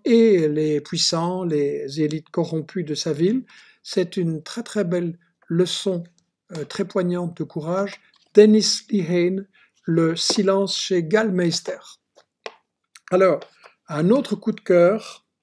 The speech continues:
euh, c'est chez Babel, euh, la condi-, la collection,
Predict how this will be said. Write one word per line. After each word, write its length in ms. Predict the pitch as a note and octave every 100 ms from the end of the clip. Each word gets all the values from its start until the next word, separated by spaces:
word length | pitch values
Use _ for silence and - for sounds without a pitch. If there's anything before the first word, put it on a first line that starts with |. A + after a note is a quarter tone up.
| _ _ _ _ _ _ _ -
euh, 380 | D#3 D3+ D#3
c'est 240 | F#3 - F3
chez 320 | - F3+ D#3
Babel, 580 | C#3+ G3+ F3+ F#3 A#3 A3
euh, 220 | D#3+ D3+
la 160 | D3+ D#3
condi-, 480 | F#3 D#3 E3+ F3 A3+
la 220 | C#3+ D3
collection, 720 | - E3+ D#3+ - - F3